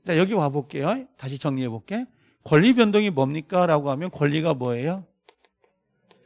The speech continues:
발생, 예, 변경, 예, 소멸되는데 그 원인이 뭐냐 이거죠? 예, 원인이 두 개로 나눠졌단 말이야. 이렇게.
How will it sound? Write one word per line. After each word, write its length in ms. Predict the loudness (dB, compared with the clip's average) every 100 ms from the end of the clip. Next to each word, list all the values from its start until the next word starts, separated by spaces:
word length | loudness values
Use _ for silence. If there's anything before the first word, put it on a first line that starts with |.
| -20
발생, 540 | -6 -6 2 4 2 -2 -14 _ -20 _ _ _ _ _ _ _ _ _ -12 -4
예, 140 | -4 -2
변경, 960 | -2 -2 -2 -6 -6 -2 0 0 -4 -16 _ _ _ -20 _ _ _ _ _ _ _ _ _ -4
예, 240 | -2 -2
소멸되는데 1080 | -4 -4 0 0 2 0 0 -4 0 0 0 -2
그 360 | 2 4 2 -4
원인이 460 | -2 -2 -2 -4
뭐냐 320 | 0 0 0
이거죠? 540 | -2 -2 0 0 0 _ _ _ _ _ _ _ _ _ _ _ _ _ _
예, 100 | -4
원인이 520 | -2 0 0 0 -2 -4
두 180 | -6
개로 220 | -4 -2 -2
나눠졌단 600 | -6 -6 -10 -12 -14 -16
말이야. 280 | -16 -18 -20
이렇게. 320 | -20 -20 -20